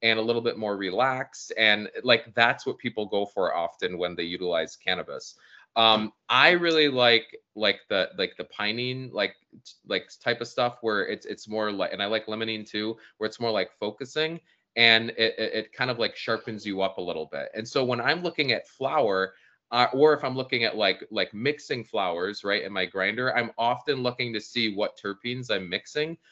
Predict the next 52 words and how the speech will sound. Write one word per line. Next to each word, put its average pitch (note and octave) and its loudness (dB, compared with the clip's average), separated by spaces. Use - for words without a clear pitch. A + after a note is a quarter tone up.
and A2 -2
how B2 0
much A#2+ -4
T B2 2
H - -8
C A#2 0
is A2 -4
gonna G#2 -2
be G2+ 0
in G#2 -2
there, G2 0
so G2+ -4
I G2 4
can G2 -10
kind G#2+ -2
of G2 -4
figure A2 0
out G2 2
what G2 2
effects - -2
I F2 0
can F#2 -10
be F2 -4
expecting E2+ -6
from F2 -14
that D2+ -4
experience. - -12
So B2+ 0
terpenes F3+ 0
are A2+ 0
huge. F#2+ -2
It's - -14
everything B2+ 2
about, G#2 4
do A2 -6
you G#2 -2
wanna G2+ 0
be G2+ -4
happy? C3 0
Do G#2+ -8
you G#2+ -2
wanna A2 -2
be G2+ -8
sleepy? D3 0
Not G#2+ 0
sad, E2+ 2
'cause G2 -14
no F#2+ -6
one's F2 -4
ever D#2+ -8
sad. D#2 -6
Do - -20